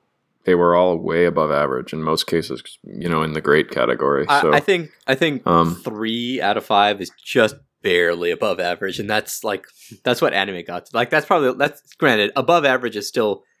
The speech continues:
Speaker 2: like, if nothing fell below average, it's still really good, but, like, anime got to these just barely got over two point five for me, so, uh.
Speaker 1: And if that's the worst show we re-, we reviewed,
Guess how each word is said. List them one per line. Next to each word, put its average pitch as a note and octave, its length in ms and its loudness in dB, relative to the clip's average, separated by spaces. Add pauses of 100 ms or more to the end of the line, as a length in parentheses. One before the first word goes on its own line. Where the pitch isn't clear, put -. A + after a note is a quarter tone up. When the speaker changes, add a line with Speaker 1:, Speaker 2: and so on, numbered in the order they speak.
(380)
Speaker 2:
like, G2+ 260 -2
if C3 220 -6
nothing B2+ 420 0
fell A#2 220 0
below G#2 240 0
average, G2 340 -4
it's F2+ 120 -10
still G#2+ 160 -2
really F2+ 200 -4
good, F2+ 180 -6
but, F2 100 -8
like, F2 160 -8
anime A#2 340 2
got G2 200 0
to G#2+ 60 -8
these F#2 160 -6
just C#3+ 180 -10 (240)
barely C#3+ 380 4
got G#2 200 0
over F2+ 180 -6
two - 140 -12
point - 240 -10
five - 220 -4
for - 120 -8
me, F#2 180 -6
so, F#2 300 2 (1200)
uh. G2+ 260 -2
Speaker 1:
And G#2 120 0
if G2 100 -2
that's B2 240 0
the C3 80 2
worst G2+ 360 0
show F#2+ 240 2
we F2 160 2
re-, E2 300 -2
we D#2+ 180 -6
reviewed, D#2+ 580 0